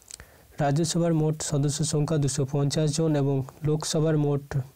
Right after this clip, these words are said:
বর্তমান সদস্য সংখ্যা পাঁচশো পঁয়তাল্লিশ জন।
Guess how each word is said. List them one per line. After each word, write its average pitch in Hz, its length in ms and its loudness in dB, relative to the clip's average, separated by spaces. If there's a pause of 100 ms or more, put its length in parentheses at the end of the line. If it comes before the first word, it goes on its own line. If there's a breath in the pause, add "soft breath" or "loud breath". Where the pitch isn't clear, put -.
(560)
বর্তমান 147 480 0
সদস্য 143 440 -2
সংখ্যা 139 420 -2
পাঁচশো 156 540 -2 (720 loud breath)
পঁয়তাল্লিশ 151 600 0
জন। 123 220 0